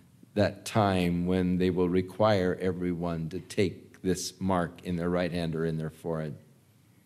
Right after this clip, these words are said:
The technology exists. It's being used in a altered form right now. Already being used.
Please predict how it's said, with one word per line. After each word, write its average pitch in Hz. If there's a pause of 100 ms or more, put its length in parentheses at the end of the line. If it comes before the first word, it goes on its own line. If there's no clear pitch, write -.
(1700)
The 101
technology 107
exists. 92 (2500)
It's 98
being 107
used 104
in 98
a 92 (180)
altered 107
form 101
right 98
now. 107 (1000)
Already 127
being 98
used. 90